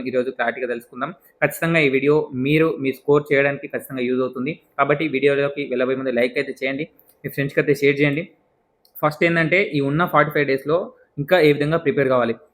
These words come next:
so అసలు ఏ విధంగా అనాలిసిస్ చేసుకోవాలి, కొత్త సిలబస్ చదువుకోవచ్చు అని అంటే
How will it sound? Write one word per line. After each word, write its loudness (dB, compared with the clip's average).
so 6
అసలు 2
ఏ 10
విధంగా 2
అనాలిసిస్ 0
చేసుకోవాలి, -2
కొత్త -2
సిలబస్ 0
చదువుకోవచ్చు 0
అని -6
అంటే -2